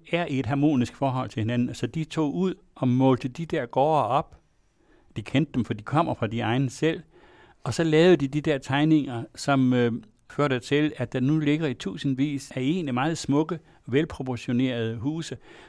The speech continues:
Desværre, så er der mange, der har sat de der store vinduer i, hvor, hvor der ingen sprosser er mere, men det, det vender sikkert tilbage igen,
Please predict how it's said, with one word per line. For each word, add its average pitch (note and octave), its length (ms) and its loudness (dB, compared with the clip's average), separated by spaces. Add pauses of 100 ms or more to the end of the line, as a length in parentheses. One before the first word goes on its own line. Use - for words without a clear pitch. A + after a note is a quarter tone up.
(100)
Desværre, C3+ 640 2 (360)
så - 140 -2
er C#3+ 40 2
der B2+ 100 2
mange, C3+ 240 2
der B2+ 120 -2
har A2 100 -2
sat A#2+ 300 -4
de B2+ 80 -4
der A#2+ 160 -6
store B2+ 320 -2
vinduer A#2+ 480 -2
i, A2 300 -4
hvor, C3+ 300 -12
hvor A#2 200 -2
der G#2+ 80 0
ingen C3+ 200 0
sprosser C3 480 -4
er G#2 160 -6
mere, A2+ 320 -2
men G#2+ 280 -4
det, C3 140 -14 (120)
det C3 120 -2 (180)
vender B2 220 -2
sikkert C3+ 320 -4
tilbage C3 340 0
igen, B2 280 0